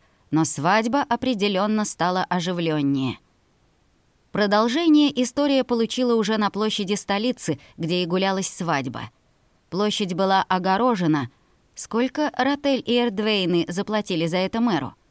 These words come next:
Много, очень много. И магам за хорошую погоду, и на само мероприятие потратились.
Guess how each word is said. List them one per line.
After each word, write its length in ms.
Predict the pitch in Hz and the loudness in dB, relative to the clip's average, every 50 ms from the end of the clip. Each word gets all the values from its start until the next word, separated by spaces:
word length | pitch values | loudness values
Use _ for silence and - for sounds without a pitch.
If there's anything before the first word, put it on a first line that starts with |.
| _ _ _ - | _ _ _ -2
Много, 760 | 143 143 147 151 156 160 165 165 160 156 147 131 131 - - - _ _ | 0 2 2 4 4 4 4 4 4 2 2 0 -4 -6 -10 -14 _ _
очень 480 | - 190 247 269 - - - - 240 202 | 0 0 0 0 -2 -8 -8 -6 -4 -2
много. 520 | 190 165 143 135 135 131 131 120 120 120 - _ _ _ _ _ _ _ _ _ _ _ _ _ _ | 0 0 0 0 0 -2 -4 -8 -10 -10 -12 _ _ _ _ _ _ _ _ _ _ _ _ _ _
И 120 | - 214 226 | -2 2 2
магам 440 | 220 196 208 202 190 180 185 185 180 | 4 4 4 2 2 2 2 2 2
за 140 | 160 190 | 2 0
хорошую 540 | - - 185 180 185 185 175 - 180 180 180 | 2 2 2 2 2 2 0 0 -2 -2 0
погоду, 560 | 170 175 170 165 151 165 165 156 147 143 139 - - - - - | 0 0 0 2 2 2 2 2 0 -2 -4 -6 -14 -20 -14 -6
и 100 | - 220 | -2 0
на 120 | 226 247 - | 2 2 2
само 280 | - 269 269 294 330 | 2 4 6 6 8
мероприятие 800 | 294 277 269 254 247 - 233 220 202 214 220 208 202 - 202 190 | 8 6 6 4 2 0 0 0 2 2 2 2 0 0 -2 0
потратились. 800 | 185 190 185 175 - 175 175 165 - - 151 151 139 - - | 0 0 0 0 0 0 0 0 0 0 0 0 0 -2 -4